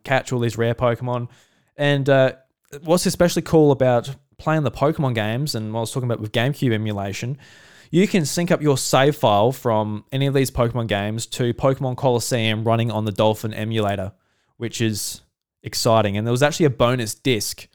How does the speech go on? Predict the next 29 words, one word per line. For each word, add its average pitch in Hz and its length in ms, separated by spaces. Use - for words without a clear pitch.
um, 113 240
with 135 180
Pokemon 139 300
Colosseum 123 600
where 117 140
you 117 120
could 110 340
get 120 300
Jirachi 120 720
in 113 120
Pokemon 117 320
Ruby, 117 220
Sapphire, 107 600
or 113 220
Emerald. 117 380
And 143 100
you're 147 120
able 208 220
to 180 100
use 180 280
that - 220
with 143 160
emulation 139 680
and 127 80
with 120 200
this 123 340
Game 135 240
Boy 135 160
operator 104 640